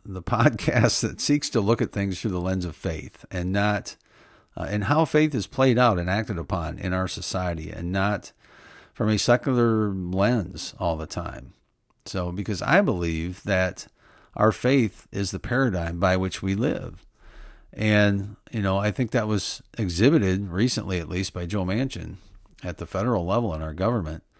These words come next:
that he exhibited that faith toward, uh, folks that he said, "You know what? I represent the people of West Virginia. I don't represent Nancy Pelosi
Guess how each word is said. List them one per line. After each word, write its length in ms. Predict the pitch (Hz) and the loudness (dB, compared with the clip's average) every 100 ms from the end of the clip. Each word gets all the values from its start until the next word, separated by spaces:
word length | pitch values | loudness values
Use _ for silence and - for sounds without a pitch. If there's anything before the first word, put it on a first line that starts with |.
| _ - - _ _ _ _ _ - | _ -20 -20 _ _ _ _ _ -4
that 360 | 107 110 101 - | 2 4 2 0
he 560 | 123 131 139 143 143 - _ _ _ _ _ | 4 6 6 4 0 -6 _ _ _ _ _
exhibited 600 | 120 95 92 139 143 123 | -2 2 4 4 4 2
that 260 | 120 123 - | 2 0 -4
faith 640 | - 117 156 - - - _ _ _ | -4 -2 -2 -6 -12 -16 _ _ _
toward, 460 | - 110 120 127 120 120 - - | -8 -2 2 2 0 -10 -16 -6
uh, 500 | 92 90 80 - - - _ - | -4 -2 -4 -8 -12 -16 _ -10
folks 460 | - 101 117 - | -2 0 -2 -6
that 160 | 101 92 - | -8 -8 -14
he 200 | - 113 | -6 -4
said, 240 | - 113 | -2 0
"You 80 | 101 | 0
know 120 | 95 | 2
what? 380 | 131 117 135 113 | 2 4 2 2
I 60 | 107 | -2
represent 480 | 110 120 107 117 - | 0 0 0 -2 -2
the 40 | |
people 300 | 131 123 107 | -4 -2 -2
of 220 | 90 - | -4 -6
West 240 | 101 113 - | -4 -4 -4
Virginia. 600 | 87 104 127 85 85 98 | -4 -2 0 0 -4 -4
I 80 | 98 | 0
don't 160 | 113 | 0
represent 440 | 107 110 101 110 95 | 0 -2 0 -2 0
Nancy 300 | 104 101 104 | 0 0 -2
Pelosi 540 | 95 101 110 - - | 0 0 -2 -6 -12